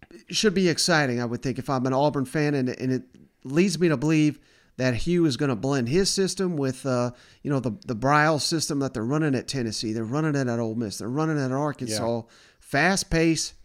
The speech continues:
Speaker 1: tempo. It gives Alabama troubles, then we're bringing it to Auburn. You know what I mean? So
Speaker 2: <laughs>
Speaker 1: I think this is potential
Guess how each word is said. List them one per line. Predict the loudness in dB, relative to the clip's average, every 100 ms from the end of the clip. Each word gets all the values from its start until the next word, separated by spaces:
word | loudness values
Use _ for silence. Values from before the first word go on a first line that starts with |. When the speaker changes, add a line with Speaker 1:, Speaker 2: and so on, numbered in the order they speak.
| -6
Speaker 1:
tempo. | 0 0 0 0 0 -2 -6 _ _ _ _ _ _ _
It | -10 -6
gives | 2 2 4
Alabama | 6 8 6 6 6 4
troubles, | 4 4 6 4 2 -2
then | -4 -2 2 2 0 -6 -8 -8 2
we're | 4
bringing | 8 8 8
it | 2
to | 4
Auburn. | 8 8 8 4
You | 2
know | 4
what | 4
I | 4
mean? | 2 0
So | 0 0 0 -2 -8
Speaker 2:
<laughs> | -6 -2
Speaker 1:
I | 0
think | 0 0
this | 0
is | 0 -2
potential | -2 2 0 2 -2 -2